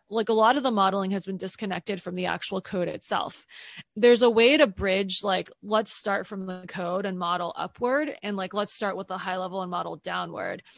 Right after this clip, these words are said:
That's one piece that I'm really interested in. The other piece is, I think a lot of people think about specifications as something that you know what they are and you can write down beforehand and you validate a system against. And when you're a senior engineer drawing those boxes,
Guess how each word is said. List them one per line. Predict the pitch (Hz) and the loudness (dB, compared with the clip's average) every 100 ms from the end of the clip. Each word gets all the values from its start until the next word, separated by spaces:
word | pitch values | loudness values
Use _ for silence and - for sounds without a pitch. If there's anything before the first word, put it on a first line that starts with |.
| - | -4
That's | 233 226 | 0 0
one | 233 220 | 0 -2
piece | - 185 - | -2 -8 -4
that | 185 180 | -2 0
I'm | 175 | -2
really | 170 175 | -2 -4
interested | 165 180 - 175 | -6 -6 -4 -2
in. | 180 202 - - - | -2 -4 -10 -18 -6
The | 233 240 | -2 2
other | 233 285 | 4 4
piece | 320 - 214 - | 2 0 -4 -4
is, | - 202 185 - - | -4 -2 -2 -8 2
I | 214 | 4
think | 214 214 | 4 4
a | |
lot | 247 208 185 | 6 6 6
of | 180 | 2
people | 190 180 185 - | -4 -4 -4 2
think | 233 226 - - | 2 2 0 0
about | 208 196 190 - | 4 6 4 0
specifications | - 196 180 208 180 190 185 220 220 | 2 2 2 -2 2 2 2 2 2
as | 202 190 | 2 0
something | 185 175 196 185 | -4 -2 0 2
that | 175 | 0
you | 190 185 | 0 0
know | 180 185 196 | 2 4 4
what | 196 190 | 4 2
they | 180 | -2
are | - 175 170 170 170 | 2 2 4 4 2
and | 180 | -2
you | 175 | -4
can | 196 170 | -6 -2
write | 175 - - | -2 -2 -2
down | 180 175 170 | -2 -2 -4
beforehand | 175 - 208 190 175 160 170 | -10 -2 0 0 -2 -4 -4
and | - 175 | -6 -8
you | 175 | -2
validate | 185 175 180 175 | 0 0 -2 -4
a | 165 | -6
system | - - 190 175 | -8 -6 -6 -6
against. | 175 165 170 | -6 -8 -8
And | 196 | -4
when | 190 | -2
you're | 196 | 0
a | 190 | -2
senior | - 254 240 | -2 -2 0
engineer | 208 202 185 185 175 | 0 -2 -2 -4 -2
drawing | 185 180 170 | 0 0 0
those | 175 165 | -4 -6
boxes, | - 175 175 - - - | 0 0 0 -6 -8 -8